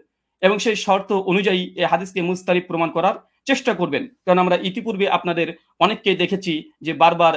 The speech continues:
আমাদের এই দলিলকে ইজতিরাব বলে বাতিল করে দেওয়ার চেষ্টা করা হয়। চলেন আমরা হাদিসের আবার প্রথম অংশে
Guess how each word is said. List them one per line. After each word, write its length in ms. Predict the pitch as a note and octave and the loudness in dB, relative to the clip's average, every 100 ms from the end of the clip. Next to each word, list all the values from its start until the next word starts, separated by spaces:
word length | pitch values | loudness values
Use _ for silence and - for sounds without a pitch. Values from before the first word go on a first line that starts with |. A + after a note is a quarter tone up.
| - | 0
আমাদের 300 | D#3+ D#3+ D3+ | -2 -2 -2
এই 220 | C#3 C3+ | -4 -4
দলিলকে 500 | D#3 F3 G3 F#3 D#3 F#3 | -2 0 0 -2 -2 -6
ইজতিরাব 400 | F#3 F#3 E3 - - | -6 -2 -2 -2 -6
বলে 400 | D3 D#3 C#3+ - | -2 0 -2 0
বাতিল 260 | D#3 - F#3+ | 2 2 0
করে 160 | F3 | -2
দেওয়ার 180 | D3+ D3 - | 0 -2 -2
চেষ্টা 240 | F#3+ E3+ | -4 -4
করা 180 | D#3 C#3 | -2 -4
হয়। 180 | C#3+ - _ _ - | -6 -12 _ _ 2
চলেন 240 | A#3+ C#4+ C#4+ | 4 4 4
আমরা 200 | G3 F#3+ | 2 4
হাদিসের 360 | G3 G3+ G#3 G3 | 4 2 -2 0
আবার 220 | F#3 F#3 F3 | 4 4 2
প্রথম 400 | B3+ - B3+ A#3+ | -2 0 -2 0
অংশে 440 | F#3+ F#3 F3+ | 0 0 -2